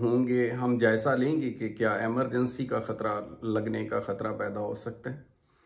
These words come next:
साथ ही साथ मौलाना फजलुर रहमान की क्या मुश्किलात हो सकती हैं इस धरने के हवाले से, उसका जायज़ा लेंगे। तीसरी जो चीज़ है जिसके अंदर आपने देखा सबसे अहम ये है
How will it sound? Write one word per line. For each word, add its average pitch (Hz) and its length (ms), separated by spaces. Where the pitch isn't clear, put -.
साथ - 400
ही 226 80
साथ 180 520
मौलाना 160 580
फजलुर 139 420
रहमान 131 460
की 131 140
क्या 117 220
मुश्किलात 113 840
हो 110 140
सकती 143 320
हैं 139 80
इस 127 140
धरने 120 320
के 120 140
हवाले 110 400
से, 123 340
उसका 123 360
जायज़ा 123 400
लेंगे। 123 340
तीसरी 208 380
जो 190 200
चीज़ 160 300
है 147 100
जिसके 143 320
अंदर 139 440
आपने 127 300
देखा 127 340
सबसे - 480
अहम 120 360
ये 107 200
है 107 160